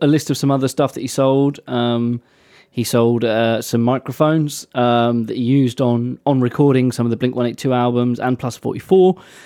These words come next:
Uh, he sold a custom Fender jazz bass with a custom pencil drawing of an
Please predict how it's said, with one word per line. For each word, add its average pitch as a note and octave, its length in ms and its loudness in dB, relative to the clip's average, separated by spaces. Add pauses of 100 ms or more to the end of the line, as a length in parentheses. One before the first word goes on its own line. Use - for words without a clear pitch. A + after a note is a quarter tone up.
(160)
Uh, B2+ 280 4
he B2 120 0
sold B2 180 0
a - 40 -10
custom A2+ 280 -2
Fender A2+ 260 -2
jazz E3+ 420 0
bass A#2+ 420 -2
with B2+ 180 -4
a A#2+ 60 2
custom A#2+ 340 -4
pencil B2 340 -2
drawing C#3 500 2
of A#2+ 160 -4
an B2+ 100 -4